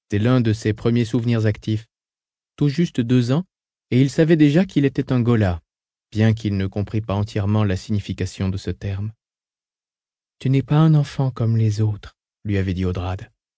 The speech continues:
Nous t'avons fait à partir des cellules d'un très vieil homme. »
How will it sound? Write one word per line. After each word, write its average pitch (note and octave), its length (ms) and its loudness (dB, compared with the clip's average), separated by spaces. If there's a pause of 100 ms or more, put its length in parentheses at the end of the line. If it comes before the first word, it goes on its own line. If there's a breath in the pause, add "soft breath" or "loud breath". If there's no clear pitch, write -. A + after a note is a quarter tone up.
(240)
Nous C3 100 -2
t'avons D3+ 280 4
fait F#3 260 -4
à F3+ 100 -2
partir C3+ 440 -2
des A#2 100 -2
cellules A#2 580 -2
d'un A#2 180 -2
très C3+ 260 -4
vieil A2+ 280 -2
homme. » F2+ 260 -12